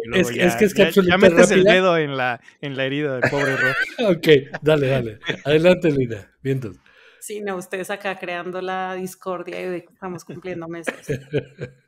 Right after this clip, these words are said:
Speaker 3: No, no, no, no se vale. <laughs> No, ya hemos, ya hemos hablado, ya sup-, ya lo superamos, pero sí, Rodrigo me lo, me lo sacó en cara varias veces. O sea, yo ni tenía ni idea cómo íbamos a terminar, eh, jugando y vendiendo juegos, y pues la verdad es que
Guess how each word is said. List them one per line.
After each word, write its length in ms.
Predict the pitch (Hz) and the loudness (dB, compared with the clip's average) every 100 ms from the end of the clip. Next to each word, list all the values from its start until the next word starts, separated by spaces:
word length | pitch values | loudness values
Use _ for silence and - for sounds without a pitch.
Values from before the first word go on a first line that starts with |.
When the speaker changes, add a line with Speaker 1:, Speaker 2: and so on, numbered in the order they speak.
| _ | _
Speaker 3:
No, 220 | 196 - - | -16 -14 -12
no, 200 | 180 175 | -12 -10
no, 320 | 175 180 185 | -10 -10 -8
no 160 | 185 | -10
se 140 | 185 180 | -8 -8
vale. 260 | 175 208 190 - - - | -6 -8 -10 -14 -6 0
<laughs> 280 | 349 285 254 | 0 0 0
No, 120 | 247 | 0
ya 160 | 262 | 0
hemos, 200 | 254 170 - 139 - - | 0 -4 -6 -12 -12 -6
ya 120 | 277 | -2
hemos 140 | 311 | -2
hablado, 240 | 415 277 214 | -2 -2 -2
ya 120 | 240 | -4
sup-, 220 | 294 - 214 | -6 -12 -6
ya 140 | 233 | -6
lo 120 | 269 | -6
superamos, 520 | 330 339 240 202 190 | -12 -8 -6 -4 -6
pero 160 | - 214 | -6 -6
sí, 160 | 214 175 | -6 -6
Rodrigo 400 | 190 196 190 196 | -4 -4 -4 -6
me 100 | 202 | -4
lo, 380 | 202 185 175 _ _ _ - | -4 -6 -8 _ _ _ -8
me 160 | 196 | -4
lo 340 | 190 180 180 180 | -2 -2 -4 -6
sacó 240 | 185 185 | -8 -10
en 120 | 165 | -10
cara 240 | 180 180 180 | -8 -6 -4
varias 360 | 185 196 196 | -6 -8 -8
veces. 460 | 196 202 233 349 - | -8 -8 -10 -10 -10
O 20 | |
sea, 140 | - 165 | -8 -6
yo 140 | 175 | -6
ni 260 | 180 185 190 | -8 -8 -10
tenía 440 | 202 190 185 175 170 | -10 -10 -8 -10 -10
ni 120 | 180 | -8
idea 220 | 185 165 | -8 -10
cómo 200 | - 175 | -12 -14
íbamos 260 | 175 170 175 | -12 -12 -14
a 60 | 180 | -10
terminar, 680 | 185 180 180 170 160 160 _ _ _ _ _ | -10 -10 -14 -12 -12 -14 _ _ _ _ _
eh, 420 | - 156 156 - - - - _ | -12 -10 -10 -14 -18 -20 -20 _
jugando 580 | _ 196 185 180 180 175 | _ -10 -6 -6 -6 -8
y 40 | |
vendiendo 400 | 180 180 180 165 | -8 -8 -10 -10
juegos, 400 | 165 180 170 175 | -10 -10 -10 -14
y 40 | 190 | -16
pues 140 | 175 | -14
la 120 | 170 | -12
verdad 300 | 170 165 170 165 | -12 -10 -10 -10
es 100 | - | -14
que 400 | - 185 185 | -12 -10 -12